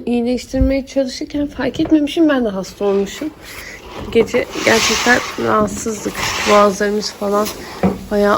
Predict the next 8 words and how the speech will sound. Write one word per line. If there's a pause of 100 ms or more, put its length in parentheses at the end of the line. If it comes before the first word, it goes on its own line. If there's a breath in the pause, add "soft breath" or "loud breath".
ağrıyor,
şişiyordu. (500 loud breath)
Bu
şifayı
Yedigöller'de
de
kapmış
olabiliriz.